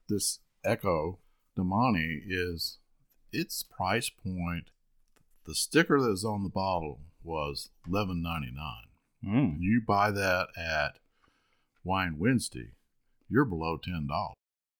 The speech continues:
Speaker 1: And I think any, anyone can afford it.
Speaker 2: Right.
Speaker 1: And it's one of those wines that when you go to a, you know, a restaurant, it's probably on their bar.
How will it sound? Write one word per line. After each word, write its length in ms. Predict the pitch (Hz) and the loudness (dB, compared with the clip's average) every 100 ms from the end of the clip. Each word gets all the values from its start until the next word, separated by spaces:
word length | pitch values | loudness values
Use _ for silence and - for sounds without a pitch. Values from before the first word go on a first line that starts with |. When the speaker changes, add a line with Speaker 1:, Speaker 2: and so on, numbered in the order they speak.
| _ _ | _ _
Speaker 1:
And 140 | 80 | -4
I 140 | 78 80 | -2 -2
think 240 | 101 95 - - | -2 -4 -6 -2
any, 360 | 107 131 113 - - - - | 4 6 6 4 -4 -8 2
anyone 880 | 131 139 104 95 92 90 87 87 - - _ _ _ _ _ _ _ _ - | 6 8 6 4 2 2 0 0 -4 -18 _ _ _ _ _ _ _ _ -2
can 140 | 98 | 0
afford 440 | 85 - 104 73 58 | -2 0 2 2 0
it. 100 | - _ _ _ 113 | -8 _ _ _ 2
Speaker 2:
Right. 260 | 107 85 | 4 4
Speaker 1:
And 380 | 104 101 95 90 - _ _ _ _ - | 2 2 0 -2 -6 _ _ _ _ -2
it's 180 | 107 | 0
one 180 | 156 175 | 2 2
of 60 | 156 | 6
those 280 | 131 113 107 | 6 6 4
wines 460 | 110 110 110 107 - | 6 6 4 2 2
that 180 | 85 | 2
when 140 | 90 98 | 2 0
you 140 | 90 | 0
go 340 | 85 98 98 92 - | 2 4 4 2 -2
to 280 | 92 80 76 | 0 0 -2
a, 60 | 73 _ _ - | -6 _ _ -10
you 100 | 85 | -8
know, 240 | 71 71 - | -6 -6 -6
a 80 | 80 | -2
restaurant, 600 | 82 87 - 107 98 - _ _ _ _ _ _ _ _ _ - | 2 2 2 0 -2 -4 _ _ _ _ _ _ _ _ _ -4
it's 340 | 220 - - - | -2 -4 -10 -16
probably 460 | - - 139 135 101 | -10 0 2 4 2
on 240 | 82 92 | 2 0
their 140 | 90 76 | 0 -2
bar. 480 | 76 76 57 65 | -2 -4 -4 -8